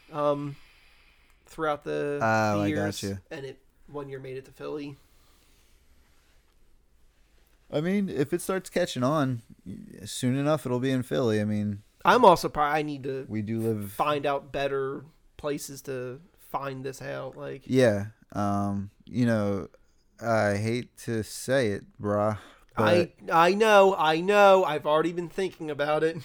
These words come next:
Speaker 1: <laughs>
Speaker 2: just make a fucking Facebook, god damn it. <laughs> It'd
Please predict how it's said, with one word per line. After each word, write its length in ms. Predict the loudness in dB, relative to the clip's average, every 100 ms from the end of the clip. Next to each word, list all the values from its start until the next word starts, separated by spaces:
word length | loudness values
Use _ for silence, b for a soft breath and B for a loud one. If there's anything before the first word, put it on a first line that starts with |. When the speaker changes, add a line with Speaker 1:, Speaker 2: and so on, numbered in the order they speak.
| -16
Speaker 1:
<laughs> 160 | -14 -10
Speaker 2:
just 180 | -6
make 180 | -4 -4
a 60 | -4
fucking 460 | 0 0 0 -4
Facebook, 440 | -2 -4 -4 -6 -6
god 260 | -2 -2 -2 -6
damn 220 | -4 -4
it. 120 | -6 _
<laughs> 80 | 0
It'd 420 | 6 8 8